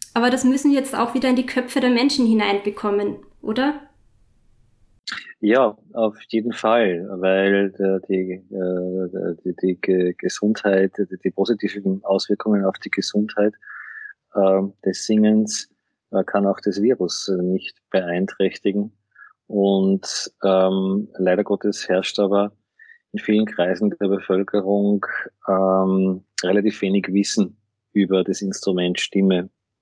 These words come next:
Speaker 2: Dazu gehört zum Beispiel, ähm, dass ein Sänger oder eine Sängerin, äh, nicht den Ton erzeugt durch heftiges Ausblasen von Luft, sondern genau das Gegenteil ist der Fall.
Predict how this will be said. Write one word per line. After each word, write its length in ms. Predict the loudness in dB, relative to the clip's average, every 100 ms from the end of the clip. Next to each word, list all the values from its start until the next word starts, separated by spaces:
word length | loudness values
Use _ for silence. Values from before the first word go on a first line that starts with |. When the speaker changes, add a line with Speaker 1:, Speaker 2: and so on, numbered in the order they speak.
| _
Speaker 2:
Dazu 380 | -2 -2 -2 -4
gehört 500 | -2 0 0 0 -2
zum 160 | -4 0
Beispiel, 420 | 0 0 -2 -2 -4 -18 -20 -20 -20 -20 -4
ähm, 260 | 0 0 -2 -2
dass 420 | -2 -2 -6 -6
ein 320 | -2 0 2
Sänger 420 | 0 -2 2 2 2
oder 160 | 0
eine 200 | 0 -2
Sängerin, 580 | -4 -2 0 2 2 0 -4 _ -20 _ _
äh, 220 | 0 2 2
nicht 640 | 0 2 2 0 -8 -16 -18 _
den 260 | 0 2 0
Ton 300 | 0 2 2
erzeugt 540 | 2 0 0 0 0 -2
durch 200 | -2 -2 -6
heftiges 640 | -4 -4 -2 -2 -2 -4
Ausblasen 880 | -2 -2 -2 -4 0 0 2 0 0
von 500 | -2 -2 0 0 -2 _
Luft, 460 | 0 0 0 -4 -6
sondern 460 | -4 0 0 -2 -2
genau 320 | -2 0 0
das 180 | -2 -4
Gegenteil 500 | -2 0 2 0 0
ist 200 | -2 -4
der 80 | -6
Fall. 320 | -2 0